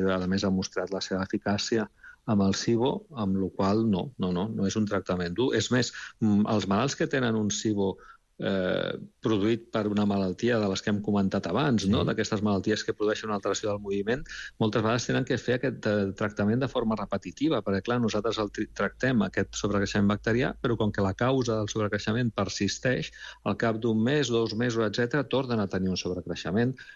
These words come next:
Speaker 1: amb la qual s'ha de tornar a repetir la tanda d'antibiòtics, eh, que s'ha d'anar fent regularment i no és en absolut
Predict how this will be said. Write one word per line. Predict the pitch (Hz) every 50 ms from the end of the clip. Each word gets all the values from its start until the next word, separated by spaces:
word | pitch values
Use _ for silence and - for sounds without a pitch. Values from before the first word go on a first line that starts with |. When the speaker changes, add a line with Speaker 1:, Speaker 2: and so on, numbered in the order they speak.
| - _ -
Speaker 1:
amb | 98 95
la | 95 87
qual | - 104 101
s'ha | 101 - 110 104
de | 98
tornar | - 98 87 - 107 104
a | 101 101
repetir | 98 90 110 92 - 117 117
la | 110 101 -
tanda | 101 98 101 95 98
d'antibiòtics, | 98 92 92 92 - 90 82 98 110 117 113 - 113 - - - - - - - - - - -
eh, | 98 107 117
que | -
s'ha | - - 107 101 98
d'anar | 95 95 87
fent | - - 98 98 98
regularment | 101 98 95 95 98 95 98 98 104 120 147 165
i | - 117 98 95
no | 92 90 90 87 90
és | 90 - -
en | 113
absolut | 110 92 - - - 82 85 87 90